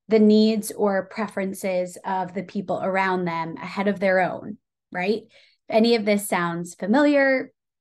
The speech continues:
as always, you are not alone. Um, and there's, again, like, pros and cons to this, but I have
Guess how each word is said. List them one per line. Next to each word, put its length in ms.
as 180
always, 560
you 180
are 120
not 220
alone. 500
Um, 640
and 160
there's, 240
again, 440
like, 280
pros 380
and 140
cons 560
to 400
this, 480
but 340
I 140
have 280